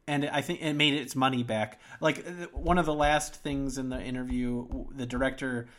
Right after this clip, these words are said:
said it was, like, so bad, like, he has a letter from Sony saying, like, "We're not even gonna, like, track profits because it's never gonna make a profit, so you're not getting any points off of this." So, like, there's a letter saying, like,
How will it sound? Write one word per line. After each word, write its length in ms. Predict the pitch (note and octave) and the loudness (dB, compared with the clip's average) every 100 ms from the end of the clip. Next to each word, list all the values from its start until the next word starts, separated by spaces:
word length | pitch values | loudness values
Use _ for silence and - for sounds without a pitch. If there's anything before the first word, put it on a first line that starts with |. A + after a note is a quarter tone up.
| - - | -8 -2
said 200 | D3 C#3 | 0 0
it 60 | |
was, 120 | C#3 C3+ | 0 0
like, 220 | A#2+ - | -2 -2
so 540 | - D3 C#3+ C3+ C3+ - - | 0 2 4 2 0 -10 -2
bad, 440 | D3 C3+ C3 - | 4 6 6 4
like, 260 | C3+ B2 - - - - | -2 -2 -8 -14 -20 -4
he 180 | D#3+ E3+ | 6 8
has 140 | D3+ | 8
a 60 | D3 | 6
letter 400 | C#3 C#3 C#3 B2+ | 6 8 8 4
from 240 | C#3 B2+ | 2 0
Sony 500 | B2 D3+ C3+ C3 B2+ | 0 0 0 0 -2
saying, 280 | B2 C3+ C3 | 0 0 2
like, 280 | A#2+ A#2+ - - - - | 0 -2 -6 -20 -20 0
"We're 140 | D3+ | 6
not 180 | D#3+ E3+ | 10 10
even 220 | D#3+ D3+ | 8 4
gonna, 420 | C#3+ C#3 C3+ B2+ - | 4 4 6 2 0
like, 240 | C#3 B2 - | -2 -2 -2
track 440 | - C#3+ B2+ - | 4 6 6 2
profits 420 | - B2 C3+ C3 | 4 4 4 -4
because 260 | - B2+ B2 | -6 -4 -2
it's 140 | A#2+ | 0
never 240 | B2+ A#2 B2 | 0 0 0
gonna 140 | A#2 | 0
make 140 | A#2 A#2 | -2 -4
a 40 | |
profit, 320 | A#2+ A#2+ B2+ | 0 0 2
so 120 | - | 0
you're 120 | B2 A2+ | 0 0
not 160 | A2+ | -2
getting 160 | A#2 A2+ | -2 -4
any 120 | A2 | -6
points 340 | - A#2 A#2 | -8 -6 -2
off 160 | B2 - | -2 -4
of 60 | - | -8
this." 220 | G#2+ - - - | -10 -10 -10 2
So, 120 | D3 | 4
like, 80 | C#3 | 6
there's 140 | D#3+ | 6
a 60 | D#3+ | 8
letter 300 | D3+ D3+ C3+ | 8 6 4
saying, 260 | - C#3 | 4 2
like, 220 | B2 A#2+ | 2 0